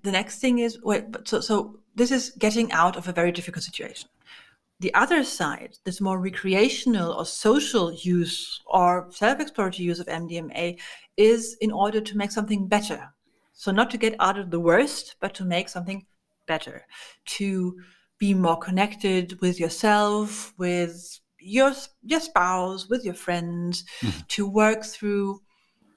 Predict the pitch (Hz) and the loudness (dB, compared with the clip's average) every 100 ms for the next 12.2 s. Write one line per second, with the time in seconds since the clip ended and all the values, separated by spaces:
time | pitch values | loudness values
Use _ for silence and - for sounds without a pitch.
0 | - 349 339 240 254 247 247 - 240 226 | -6 -2 -2 2 4 4 4 2 2 2
1 | 220 269 - 208 214 214 226 220 220 208 | 0 -6 -2 0 2 4 6 6 4 0
2 | 196 196 190 226 220 247 240 - 214 196 | 0 0 0 -2 0 -2 -2 -2 -2 -2
3 | 190 196 - 196 214 214 214 - _ _ | -2 -6 -2 2 4 2 -2 -12 _ _
4 | 208 220 220 208 196 - - 220 220 - | 0 0 2 0 -2 -8 -4 -2 -2 -2
5 | 202 202 190 190 185 214 240 - 208 220 | 0 0 0 0 -2 2 2 4 4 4
6 | 220 - 202 - - - - - 208 240 | 2 0 -8 -10 -20 -20 -20 -2 4 6
7 | 254 233 226 185 190 214 208 196 180 208 | 4 2 2 0 0 -4 -6 -4 -2 -2
8 | 208 185 - 180 - 240 247 - - - | -2 -4 -2 -4 -2 0 0 -2 -14 -16
9 | - - - - - _ 202 220 220 226 | -16 -18 -18 -20 -20 _ 2 4 2 0
10 | 220 - 214 214 240 247 247 - - 214 | -4 -2 0 2 2 2 -2 -10 2 4
11 | 214 208 208 214 240 240 240 226 214 208 | 6 4 2 2 0 2 0 2 0 -2
12 | 202 135 | -2 -4